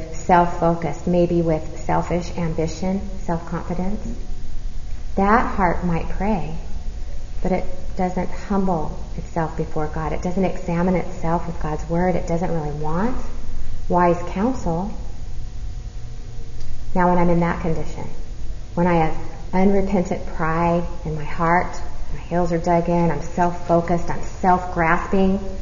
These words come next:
I may very well deceive myself.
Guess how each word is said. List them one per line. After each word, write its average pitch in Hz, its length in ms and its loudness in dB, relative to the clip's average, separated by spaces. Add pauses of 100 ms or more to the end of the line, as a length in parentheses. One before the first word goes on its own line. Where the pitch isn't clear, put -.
(600)
I 208 40 2
may 220 180 10
very 190 500 6
well 165 560 2 (560)
deceive 170 680 0
myself. 156 480 -2